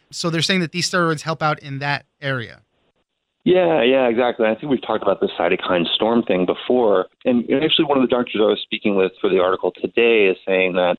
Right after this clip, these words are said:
Speaker 2: well, these cytokines, these proteins that are involved in the, uh, immune, in the, in the immune response are sort of part of the problem here. They think it's not just these cytokines, it's a whole bunch of different things going on with the immune system. And that may be why these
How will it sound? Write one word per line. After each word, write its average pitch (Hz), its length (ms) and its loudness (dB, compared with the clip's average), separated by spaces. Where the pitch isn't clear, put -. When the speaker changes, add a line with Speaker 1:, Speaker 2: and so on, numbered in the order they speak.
Speaker 2:
well, 120 200 2
these 113 220 2
cytokines, 98 680 0
these 82 260 -12
proteins 98 480 -2
that 92 60 0
are 90 120 2
involved 82 400 -2
in 82 160 -2
the, 82 200 -2
uh, 80 260 -2
immune, 113 440 2
in 98 120 -2
the, 95 140 -2
in - 100 -4
the 98 60 2
immune 156 240 4
response 92 520 -2
are 87 200 2
sort 92 160 -2
of - 100 -6
part 135 320 -4
of 98 240 0
the 90 120 -12
problem 87 500 -2
here. 85 320 0
They 127 140 2
think 135 180 0
it's - 160 0
not 113 200 0
just 104 280 0
these 101 140 -4
cytokines, 87 580 -4
it's 82 160 -8
a 87 380 2
whole 120 200 -4
bunch 107 220 -2
of - 80 -6
different - 300 -4
things 95 260 -2
going 90 220 0
on 85 180 2
with 90 120 -2
the 95 80 -6
immune 135 280 2
system. - 580 -4
And 117 200 0
that 123 200 0
may 120 200 2
be 110 240 -16
why 95 320 0
these - 180 -14